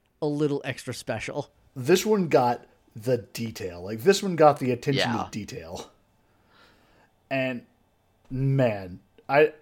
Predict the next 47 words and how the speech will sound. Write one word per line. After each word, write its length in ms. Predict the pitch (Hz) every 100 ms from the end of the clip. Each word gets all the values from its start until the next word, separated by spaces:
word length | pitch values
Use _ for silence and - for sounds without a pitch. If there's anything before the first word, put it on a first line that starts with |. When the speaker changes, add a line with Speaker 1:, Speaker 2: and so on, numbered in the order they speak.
| _ -
Speaker 2:
there 300 | 131 170 190
is 360 | 170 160 131
no 540 | 135 135 139 139 151 160
other 220 | 156 147
episode, 560 | 139 131 123 - 120 117
including 560 | 107 - 202 196 190 175
the 80 |
finale 520 | 165 170 156 139 123 113
in 80 | 104
my 140 | 104
book, 320 | 95 104 - -
that 280 | 131 123
changes 460 | - 139 135 135 123
the 120 | 123
show 480 | 113 - 127 104 110
as 180 | 107 107
much 200 | 107 101
as 120 | 90
this 160 | 95 -
does. 420 | - - - - _ _ - -
Speaker 3:
No, 140 | - 151
yeah, 100 | 156
Speaker 1:
Yeah. 60 | 117
Speaker 3:
this 200 | 127 -
is 120 | 160
where 180 | 135 135
everything 300 | 147 139 107
turns 300 | - 139 123
on 120 | 104
its 80 | 92
head. 280 | 120 113 85
Like, 160 | 92 -
this 200 | 143 -
creates 680 | - 143 143 107 - - _ _ _
the 160 | 107 127
end 280 | 123 120 120
game 260 | 117 107 95
plot. 360 | 117 98 - _ _ _ _ _ _ _ _ _ -
Speaker 2:
And 160 | 170 165
this 140 | 254
Speaker 1:
Yeah, 60 | 240
Speaker 2:
is 60 |
Speaker 1:
and 60 | 208
Speaker 2:
also 180 | 208 208
the 180 | 170 170
episode 460 | 165 165 175 160
where, 380 | 143 151 143 139